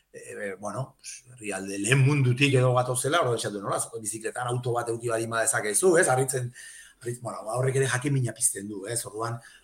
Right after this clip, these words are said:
bai, horrako historia asko daude, eta, bueno, jendea beti oso esku zabala, eta daukan hori,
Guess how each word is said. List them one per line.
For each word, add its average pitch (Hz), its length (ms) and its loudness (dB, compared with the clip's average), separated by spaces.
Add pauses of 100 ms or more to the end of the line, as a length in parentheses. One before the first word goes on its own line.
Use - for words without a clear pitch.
(200)
bai, 170 320 6
horrako 170 460 2
historia 180 340 0
asko 117 240 -2
daude, 113 240 -2
eta, 113 220 -2
bueno, 107 220 -2
jendea 123 260 2
beti 131 160 0
oso 139 160 0
esku 135 200 -6
zabala, 113 440 -6
eta 101 220 -16 (200)
daukan 110 380 -6
hori, 113 320 0